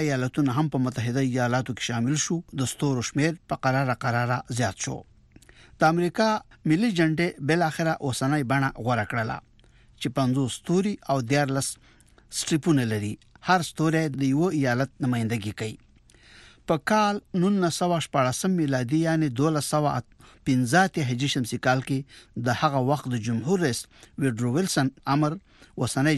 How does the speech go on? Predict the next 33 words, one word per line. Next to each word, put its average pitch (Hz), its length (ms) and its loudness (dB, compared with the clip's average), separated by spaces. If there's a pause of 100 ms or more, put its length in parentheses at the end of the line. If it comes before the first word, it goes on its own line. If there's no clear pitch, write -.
جنډه 120 360 0
د - 20 -2 (100)
امریکا 113 300 -2
د 113 100 -4 (120)
ملي 135 260 -2
جنډې 120 320 -2
په 110 120 -4
توګه 120 200 -2 (380)
اعلان 123 320 2
شوه - 160 -6 (400)
او 143 80 4
له 131 160 0
همدغه 151 400 2
وخت 135 240 -2
نه 117 60 -2 (100)
تر 110 120 -4
اوسه 147 240 0 (640)
د 123 140 -2
جون 139 200 2
په 127 140 -2
څوارلسمه 123 520 -2 (520)
دا 123 140 2
ورځ 120 180 -2 (160)
لمانځل 113 340 -2 (100)
کیږي، 107 300 -6 (300)
چې 160 100 0 (100)
د - 20 2 (260)
بیرغ 131 240 2
د 117 160 -6
ورځې 113 280 -4
په 123 140 -6
نامه 110 220 0 (280)
یادېږي. 113 480 -4